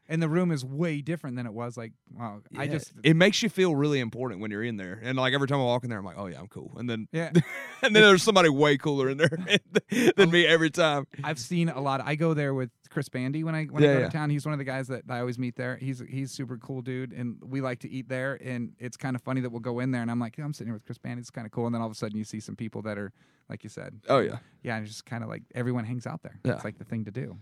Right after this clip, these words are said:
Speaker 2: Have you had bourbon steak yet?
Speaker 1: No. Where's that?
Speaker 2: Oh, it's at the top of the Marriott.
Speaker 1: New?
Speaker 2: That,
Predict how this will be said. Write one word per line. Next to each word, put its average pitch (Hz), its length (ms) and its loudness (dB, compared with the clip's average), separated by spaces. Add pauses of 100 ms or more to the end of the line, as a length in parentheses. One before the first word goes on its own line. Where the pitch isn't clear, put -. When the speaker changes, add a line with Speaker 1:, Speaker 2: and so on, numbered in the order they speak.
(120)
Speaker 2:
Have 135 120 8
you 151 80 12
had 151 200 4
bourbon 110 320 0
steak - 320 -8
yet? - 160 -14 (420)
Speaker 1:
No. 117 360 -6 (360)
Where's 123 180 -6
that? 120 160 -6
Speaker 2:
Oh, - 300 -14
it's 117 180 -4
at 113 60 -8
the 110 100 -10
top 120 220 -2
of 117 40 -6
the 107 60 -6
Marriott. 95 500 -6 (880)
Speaker 1:
New? 117 80 -4
Speaker 2:
That, 131 380 6